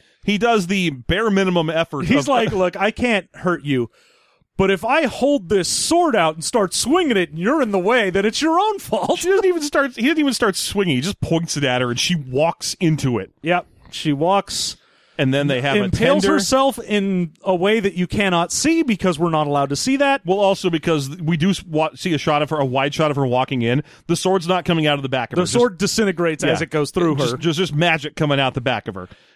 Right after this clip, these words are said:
Speaker 2: And
Speaker 1: Uh,
Speaker 2: then she pulls all the way through the sword and gives him a kiss before she disintegrates.
Speaker 1: She turns into sand, which he gets a handful of for later, 'cause he likes medium grit J Os. <laughs>
Speaker 2: <sighs> And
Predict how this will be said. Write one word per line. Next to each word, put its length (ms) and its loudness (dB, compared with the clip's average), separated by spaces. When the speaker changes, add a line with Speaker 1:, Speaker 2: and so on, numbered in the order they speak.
Speaker 2:
And 180 2
Speaker 1:
Uh, 20 2
Speaker 2:
then 240 2
she 300 0
pulls 420 0
all 200 2
the 100 0
way 200 2
through 240 0
the 120 2
sword 440 2
and 220 -4
gives 320 0
him 120 0
a 60 0
kiss 400 -2
before 340 0
she 140 -2
disintegrates. 720 -4
Speaker 1:
She 60 -6
turns 340 0
into 240 0
sand, 460 0
which 160 -4
he 80 -2
gets 200 -4
a 40 0
handful 520 0
of 180 -2
for 120 -4
later, 300 -2
'cause 180 -6
he 100 -6
likes 300 -2
medium 380 0
grit 200 -2
J 260 -2
Os. 360 -4
<laughs> 160 -2
Speaker 2:
<sighs> 1300 -6
And 500 0